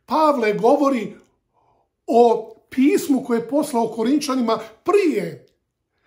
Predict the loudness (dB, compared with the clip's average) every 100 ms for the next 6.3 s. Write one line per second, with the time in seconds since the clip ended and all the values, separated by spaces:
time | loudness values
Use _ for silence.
0 | _ _ -4 -4 -2 -2 0 0 -4 -2
1 | -4 -2 -2 0 -2 -4 -4 -4 -4 -4
2 | -4 -8 -10 -8 -6 -8 -14 _ -6 -2
3 | -2 -4 -10 -10 -8 -8 -8 -12 -18 _
4 | _ _ _ _ -2 0 0 -2 -2 -2
5 | -4 -6 -6 -10 -14 -10 -10 -10 -14 -14
6 | -14 -18 -20